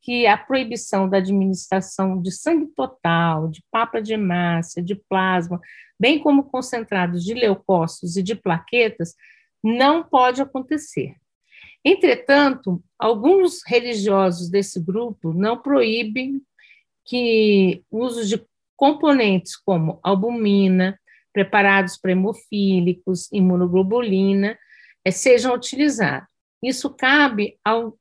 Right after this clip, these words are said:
paciente testemunha de Jeová decidir quando, quanto à utilização ou não desses, dessas outras, eh, desses outros componentes, certo?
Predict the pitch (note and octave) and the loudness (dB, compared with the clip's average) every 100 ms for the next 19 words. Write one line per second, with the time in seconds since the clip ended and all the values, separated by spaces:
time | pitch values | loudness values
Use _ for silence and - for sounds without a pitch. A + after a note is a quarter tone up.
0 | _ - D#4+ - D#4+ A3+ G#3 - - - | _ -2 0 0 0 0 -2 -6 -12 -6
1 | G#3 G3 F3+ F3 E3+ E3+ F3+ A#3+ B3 G#3 | -2 0 0 -2 -2 -2 2 2 2 0
2 | A3+ - C4+ G#3+ G3+ B3+ - _ C#4+ D4 | -2 -4 -12 -10 -8 -10 -10 _ 2 2
3 | E4+ D#4 F#4 - _ _ _ C#4+ C#4 B3+ | 2 2 2 0 _ _ _ 2 2 0
4 | - G3+ _ _ - G#3 G#3+ A#3 A3 G#3+ | -6 -10 _ _ -2 -2 -2 -8 -6 -2
5 | A3+ A3 C4+ C4+ - D#4 D#4 B3 A#3+ C4+ | -2 -2 -4 -2 2 2 4 2 2 0
6 | C4+ _ - _ - A3+ A#3 - A#3+ - | -4 _ -20 _ -4 -4 -4 -6 -8 -10
7 | - - _ - F#3+ G#3+ A3 A3 - A3 | -14 -18 _ -12 -2 0 0 -2 -2 0
8 | A3 A3+ A3+ A#3 A3+ - - G3+ G3 F#3+ | 2 2 2 0 0 -4 -4 0 2 2
9 | F#3 E3+ - - G#3+ G#3+ G#3 G#3 G#3 - | 0 -2 -6 -4 -4 -2 0 0 -2 -8
10 | A3 B3+ B3 C#3+ - - _ - - F3 | -4 -2 -2 -4 -10 -20 _ -20 -4 -2
11 | F3+ F#3+ | 0 -4